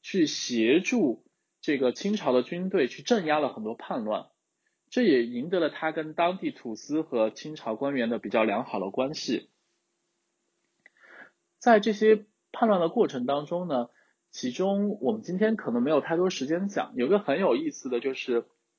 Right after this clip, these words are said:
其中有一个叫龚礼彦，不知道大家有没有听说过。龚礼彦其实是一个很有名的一个人，他也是因厂矿而出身，跟吴尚贤很接近，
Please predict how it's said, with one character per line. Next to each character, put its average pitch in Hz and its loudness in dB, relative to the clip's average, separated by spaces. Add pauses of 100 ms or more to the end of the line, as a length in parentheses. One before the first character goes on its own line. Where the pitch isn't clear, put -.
(1700)
其 139 -2
中 208 4
有 143 10
一 120 6
个 139 6
叫 131 2
龚 196 -4
礼 147 -4
彦， 135 -4 (560)
不 151 -4
知 147 -2
道 143 4
大 135 2
家 135 0
有 123 0
没 110 -4
有 113 0
听 127 -8
说 135 -4
过。 - -8 (300)
龚 196 0
礼 151 0
彦 165 2
其 143 -4
实 160 0
是 160 0
一 131 0
个 127 0 (560)
很 - -2
有 151 4
名 110 -4
的 196 4
一 117 0
个 107 0
人， 92 -4 (480)
他 220 -4
也 127 0
是 131 -4
因 165 -8
厂 95 -8
矿 156 2
而 110 2
出 135 -4
身， 139 0
跟 151 0
吴 127 0
尚 135 -2
贤 127 -2
很 120 -8
接 135 -2
近， 135 -6